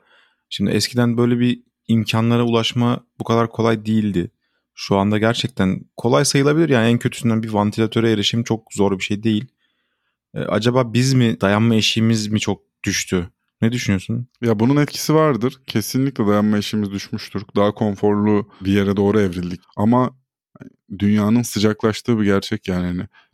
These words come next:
Speaker 2: neden diyeceksen bu tabii ki Amerikan parlamentosunda veya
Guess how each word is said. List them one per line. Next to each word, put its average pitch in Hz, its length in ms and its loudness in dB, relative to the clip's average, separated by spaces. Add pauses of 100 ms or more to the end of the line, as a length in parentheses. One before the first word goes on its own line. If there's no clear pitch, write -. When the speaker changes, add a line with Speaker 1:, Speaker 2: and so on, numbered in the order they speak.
Speaker 2:
neden 98 380 2
diyeceksen 127 500 0
bu 113 240 0 (560)
tabii 113 200 2
ki 113 100 -2
Amerikan 104 420 2
parlamentosunda 104 920 2
veya 104 360 2